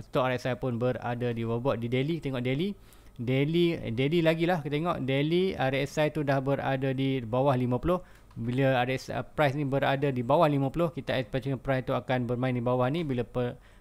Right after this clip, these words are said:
bermain bawah ni, meaning untuk pergerakan chart, kita akan nampak mostly price tu akan drop ke bawah. Dan stock R S I pun berada di overbought. So beware guys. Macam cakap ni, pump ini adalah kuartal uh, quarter small short, uh, short position saja, even boleh naik pun sampai kawasan satu empat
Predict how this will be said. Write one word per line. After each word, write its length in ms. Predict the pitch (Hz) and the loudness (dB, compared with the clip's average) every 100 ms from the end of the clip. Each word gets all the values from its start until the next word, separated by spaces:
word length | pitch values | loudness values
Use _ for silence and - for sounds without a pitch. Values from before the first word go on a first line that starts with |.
| - | -8
bermain 400 | 120 120 135 170 | -2 2 2 4
bawah 320 | 147 143 139 | 6 6 4
ni, 240 | 143 143 139 - - | 4 0 -4 -12 -4
meaning 320 | 131 143 147 | 0 2 2
untuk 240 | 131 120 127 | 0 -4 -2
pergerakan 480 | 135 131 143 127 | 0 0 2 0
chart, 320 | 117 151 135 127 | 2 0 0 -2
kita 240 | 123 123 | -4 -2
akan 240 | 123 120 | -2 -2
nampak 160 | - 110 | -2 -2
mostly 320 | 123 123 127 | -2 -2 -4
price 320 | - 123 117 | -2 -2 0
tu 80 | 120 | -2
akan 240 | 120 113 107 | -2 -2 0
drop 160 | 120 107 | -2 -2
ke 80 | 110 | 0
bawah. 240 | 131 170 - - - | 2 2 -2 -18 -12
Dan 240 | 117 117 117 | -4 -2 -2
stock 320 | - 175 143 | 0 4 4
R 80 | 135 | 4
S 80 | - | 0
I 160 | 131 | -2
pun 240 | 143 127 110 | -2 -2 0
berada 480 | 127 - 123 123 | 0 -2 -4 -2
di 240 | 120 113 120 | -2 -4 -4
overbought. 480 | 113 113 120 117 98 | -4 -2 0 0 0
So 80 | |
beware 320 | 110 131 160 160 | -2 2 2 4
guys. 240 | 165 160 - - - | 2 0 -6 -18 -10
Macam 160 | 131 151 | -4 0
cakap 120 | 151 | 0
ni, 160 | 156 151 - - - - | 0 -2 -6 -20 -20 0
pump 240 | 156 147 | 2 2
ini 240 | 147 147 135 | 0 0 0
adalah 240 | 139 131 | 0 0
kuartal 560 | 139 139 143 139 139 135 - - - | -2 0 2 2 2 -2 -12 -20 -14
uh, 80 | - - | -12 -4
quarter 440 | 127 - 131 123 | -4 -2 -2 -2
small 360 | - 143 151 143 | -2 2 4 2
short, 300 | - 160 - | 2 0 0
uh, 160 | - 131 - - - | -4 -8 -8 -14 -4
short 180 | 156 - | -2 0
position 380 | 139 143 165 | 0 0 0
saja, 200 | 143 160 160 | 2 0 0
even 260 | 139 127 | -2 -2
boleh 220 | 135 139 139 | 0 2 2
naik 160 | 139 | 0
pun 100 | 147 | -2
sampai 260 | 135 120 131 | -4 -2 -2
kawasan 360 | 127 123 127 | 0 -2 -2
satu 120 | 131 127 | -2 -4
empat 340 | 156 160 | 0 0